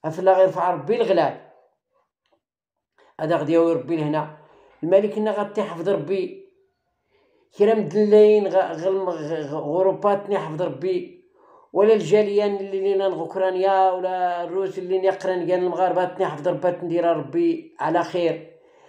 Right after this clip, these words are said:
ضرب غير ربي مدنا اللي لينا الخارج فرنسا اوروبا. هذا سني صلاح ربي تاروانس.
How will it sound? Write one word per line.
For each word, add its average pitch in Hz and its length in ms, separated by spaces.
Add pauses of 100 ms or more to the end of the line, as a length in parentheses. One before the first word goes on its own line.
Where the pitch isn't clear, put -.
(220)
ضرب 175 180
غير 175 160
ربي 156 180
مدنا 170 280
اللي 180 180
لينا 175 320
الخارج 170 640
فرنسا 170 480
اوروبا. 165 720 (380)
هذا 175 180
سني 190 180
صلاح 165 260
ربي 165 260
تاروانس. 175 460